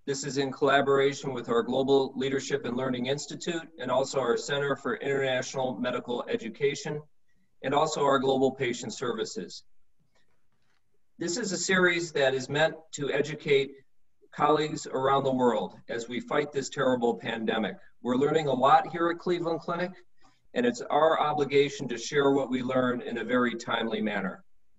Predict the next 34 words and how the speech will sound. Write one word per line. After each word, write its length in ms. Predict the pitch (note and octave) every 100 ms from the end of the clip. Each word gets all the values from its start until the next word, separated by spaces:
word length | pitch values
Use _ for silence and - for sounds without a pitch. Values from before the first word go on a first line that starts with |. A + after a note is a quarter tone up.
| _ _ _ _ _ _ _ _ _ -
I 100 | C3+
don't 220 | F3+ F3
want 140 | F3
to 60 | D#3
delay 300 | D3 D3 D3+
the 120 | C3+
rest 280 | D3 D#3 -
of 80 | D3+
the 100 | -
presentations 1000 | D3 C#3 C3+ C3+ C#3+ D3+ E3+ E3 D#3+ -
and, 480 | B2+ B2+ C3 B2+
uh, 340 | B2 B2 A#2+ A#2
our 140 | -
subject 400 | - D3+ C#3+ C3+
matter 300 | C#3 - C3
experts. 600 | A#2+ C#3+ - E3 D#3+ - - -
We 160 | B2+ B2
do 200 | D#3 F3
encourage 500 | D#3+ D#3+ E3 D3+ -
questions. 560 | D#3+ D#3+ - F3 E3
We 140 | C3+ B2+
have 120 | B2+
some 180 | C#3+ -
questions 440 | E3 - D#3 D3+
embedded 420 | B2 C3 C#3+ D3
in 200 | D3 C#3+
the, 280 | C3+ C3 B2+
uh, 200 | A#2+ A2+
presentation, 720 | D3 C3+ C3 - C#3 - G#2
which 180 | - -
we 140 | C3+
think 240 | C3+ C3+ C3
are 100 | A#2
salient. 500 | - C#3 D3+ E3+